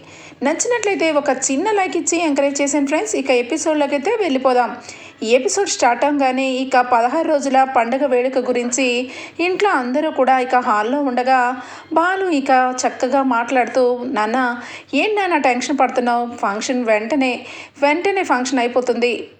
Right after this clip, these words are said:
నువ్వేమీ కూడా భయపడాల్సిన అవసరమే లేదు. ఇదిగో తాళి చైన్ కూడా వచ్చేస్తుంది" అని చెప్పి హడావుడి చేస్తూ ఉంటే ఇక చెప్పగలక చెప్తుంది ప్రభావతి, "రేయ్,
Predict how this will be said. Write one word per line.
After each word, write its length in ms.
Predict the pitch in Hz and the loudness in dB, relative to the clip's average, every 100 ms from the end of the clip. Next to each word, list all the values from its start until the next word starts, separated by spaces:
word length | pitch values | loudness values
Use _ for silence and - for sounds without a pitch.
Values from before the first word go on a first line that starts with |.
| - | -8
నువ్వేమీ 520 | 202 190 214 269 330 | -2 2 2 2 0
కూడా 460 | 269 254 262 240 254 - - - 269 | 0 4 4 2 -2 -8 -16 -4 2
భయపడాల్సిన 640 | 294 359 311 262 247 247 | 2 4 2 2 0 0
అవసరమే 440 | 233 247 269 254 | 0 0 0 0
లేదు. 380 | 240 233 240 - - | 0 0 0 -4 -6
ఇదిగో 500 | 208 202 262 302 - - - - | -4 2 4 2 -2 -14 -12 2
తాళి 260 | 240 302 359 | 4 4 2
చైన్ 280 | 302 277 262 | 2 2 2
కూడా 200 | 247 381 | 2 2
వచ్చేస్తుంది" 880 | 339 - 262 269 240 247 240 - - - - | 0 -2 -2 -2 0 2 0 -4 -12 -14 -4
అని 160 | 277 311 | 0 0
చెప్పి 320 | 294 - 247 | 0 2 2
హడావుడి 460 | 240 220 294 285 262 | 2 2 0 0 0
చేస్తూ 300 | 240 240 262 | 0 0 -2
ఉంటే 380 | 240 226 247 226 | 0 2 2 2
ఇక 540 | 214 269 277 247 233 | -2 -4 0 0 2
చెప్పగలక 720 | 220 208 254 285 247 247 262 262 | -2 0 0 0 2 0 0 -2
చెప్తుంది 400 | - 254 233 277 | -2 -2 -2 -2
ప్రభావతి, 840 | 262 208 240 240 240 254 233 233 - - - _ 233 | 0 0 0 -2 0 0 -2 -6 -18 -20 -20 _ 0
"రేయ్, 260 | 240 240 | 2 0